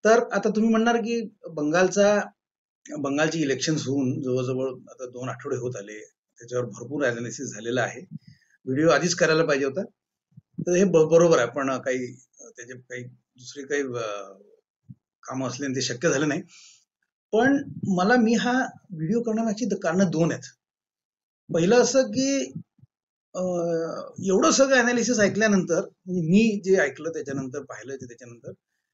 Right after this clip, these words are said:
मी जी दोन कारणं सांगणार आहे या पराजयामागची, ती कोणीच सांगायला तयार नाही. म्हणजे त्यातलं पहिलं कारण थोडंफार सांगितलेलं आहे, पण मी जे डिटेलमध्ये सांगणार आहे ते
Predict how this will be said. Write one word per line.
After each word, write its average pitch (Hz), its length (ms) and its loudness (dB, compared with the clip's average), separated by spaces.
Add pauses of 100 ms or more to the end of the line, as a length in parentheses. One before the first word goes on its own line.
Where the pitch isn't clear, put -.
(140)
मी 254 160 8
जी 302 140 4
दोन 269 240 6
कारणं 208 260 4
सांगणार 185 360 0
आहे 147 280 0 (120)
या 160 260 2
पराजयामागची, 160 720 -4
ती 233 140 -10
कोणीच 240 340 4
सांगायला 165 300 2
तयार 120 220 -8
नाही. - 200 -20 (840)
म्हणजे 160 220 -2
त्यातलं 160 280 0
पहिलं 147 260 4
कारण 175 280 4
थोडंफार 147 320 0
सांगितलेलं 156 440 -2
आहे, 190 100 0
पण 190 140 -4
मी 180 200 -2
जे 185 80 4
डिटेलमध्ये 202 500 0
सांगणार 196 260 2
आहे 208 80 2
ते 196 320 0